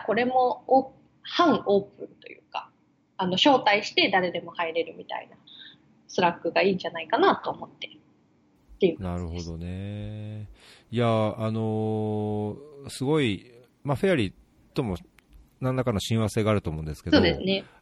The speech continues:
Speaker 2: あの、以前ここでも紹介したソーシャルサロンっていう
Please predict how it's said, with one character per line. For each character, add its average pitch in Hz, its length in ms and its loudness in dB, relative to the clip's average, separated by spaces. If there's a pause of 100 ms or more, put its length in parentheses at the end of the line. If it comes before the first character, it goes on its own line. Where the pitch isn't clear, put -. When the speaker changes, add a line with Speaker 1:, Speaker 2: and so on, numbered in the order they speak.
Speaker 2:
あ 107 120 -8
の、 110 200 -6
以 147 60 -2
前 110 680 0 (200)
こ - 120 -20
こ 120 100 -4
で 117 60 -4
も 98 100 -2
紹 90 160 -4
介 90 200 -4
し - 60 -16
た 92 100 -6
ソ 110 160 -4
ー 110 40 -4
シ 117 100 -4
ャ - 20 0
ル 110 100 -6
サ 113 140 -2
ロ 90 160 -2
ン 73 60 -10
っ - 200 -20
て 92 100 -6
い 85 340 -4
う 78 60 -12